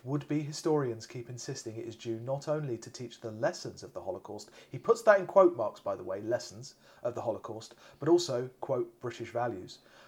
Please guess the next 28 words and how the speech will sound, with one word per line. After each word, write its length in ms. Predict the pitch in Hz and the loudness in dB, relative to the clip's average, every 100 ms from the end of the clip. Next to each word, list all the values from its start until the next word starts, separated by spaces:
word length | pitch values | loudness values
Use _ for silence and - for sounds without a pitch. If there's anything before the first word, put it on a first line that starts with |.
| - | -4
More 220 | 139 147 | 4 4
likely 400 | 135 135 147 110 | 6 2 2 -6
the 80 | 107 | -10
focus 380 | - 104 104 - | -8 -10 -10 -12
will 80 | 107 | -10
be 160 | 110 | -8
on 80 | 107 | -8
how 140 | 101 104 | -8 -8
Britain 280 | 120 113 | -6 -8
did 160 | 110 113 | -10 -8
not 180 | 117 110 | -6 -4
let 160 | 113 | -4
in 120 | 107 110 | -4 -8
enough 260 | 110 - | -10 -12
Jewish 300 | - 113 - | -8 -8 -6
refugees 580 | 120 - 107 120 123 101 | -8 -8 -12 -8 -8 -8
in 60 | 98 | -12
the 80 | |
nineteen 320 | 104 107 - 104 | -12 -12 -14 -10
thirties. 420 | 120 117 - - - - - - | -8 -8 -8 -16 -16 -20 -20 -16
And 100 | 120 | -12
since 260 | 131 - | -10 -8
no 180 | 127 147 | -2 0
one 180 | 160 151 | 0 2
likes 220 | 143 - | 0 0
an 80 | 127 | -8
unhappy 400 | 131 135 - 139 | -6 -8 -8 -6
ending, 320 | 135 151 151 | -4 -4 -6